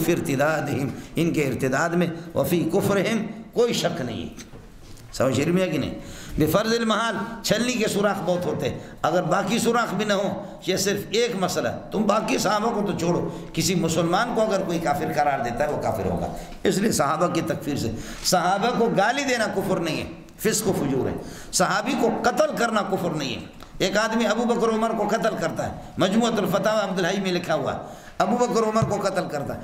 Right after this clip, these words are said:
ہم کہتے ہیں، "لماذا قتلت ابا بکر عمر"، کیوں قتل کر دیا؟ وہ کہتے ہیں کہ عداوتاً من ایم-، عداوتاً منہما، ان سے ذاتی عداوتاً، ذاتی،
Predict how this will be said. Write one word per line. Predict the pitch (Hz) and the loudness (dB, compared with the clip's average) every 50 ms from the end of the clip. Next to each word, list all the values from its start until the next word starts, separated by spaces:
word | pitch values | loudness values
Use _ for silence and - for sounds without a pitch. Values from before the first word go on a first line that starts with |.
| - - 127 | -10 -2 0
ہم | 160 202 175 | 0 2 2
کہتے | 226 233 214 240 | 0 2 2 2
ہیں، | 233 220 | 2 2
"لماذا | 220 226 240 240 233 233 | 2 2 2 2 2 0
قتلت | 233 - - - 233 233 - - | 0 0 -2 0 0 -2 0 0
ابا | 202 202 214 220 220 | 0 2 2 2 0
بکر | 208 214 214 214 214 | 0 -2 -2 -2 -4
عمر"، | 208 202 202 202 202 196 196 196 | -2 0 0 2 2 0 0 -2
کیوں | 196 226 233 | -2 -4 -2
قتل | - 202 - 190 175 - 156 | 0 0 0 0 -2 0 -2
کر | 165 156 | -4 -2
دیا؟ | 147 160 156 160 - - - - | -2 -2 -4 -4 -6 -10 -12 -2
وہ | - 156 | 0 0
کہتے | 180 - 208 214 208 214 196 | 2 4 2 0 2 2 0
ہیں | 247 - - | 0 0 0
کہ | 262 269 269 269 - - - - - - - - - - - | 0 0 0 -2 -4 -8 -12 -12 -14 -16 -16 -16 -18 -4 -2
عداوتاً | 139 170 170 208 226 240 254 247 247 247 247 | -2 2 2 2 2 2 0 0 0 0 0
من | 233 208 208 196 | 2 0 0 0
ایم-، | 170 180 208 202 196 175 165 - | 0 2 2 2 2 0 -2 0
عداوتاً | - - 185 220 240 247 247 - 233 214 202 | 0 2 2 2 2 2 0 0 0 -2 0
منہما، | 202 214 226 202 202 185 165 117 101 - - - - - - | 0 2 2 2 2 2 0 -2 -4 -6 -10 -12 -14 -6 -2
ان | 196 202 | 0 2
سے | - 226 220 | 2 2 2
ذاتی | - 202 202 202 208 202 | 2 2 0 0 0 0
عداوتاً، | 180 190 196 220 214 214 214 214 214 190 | 0 2 2 0 0 0 0 0 0 0
ذاتی، | 170 185 185 190 185 180 | 0 0 0 0 -2 -2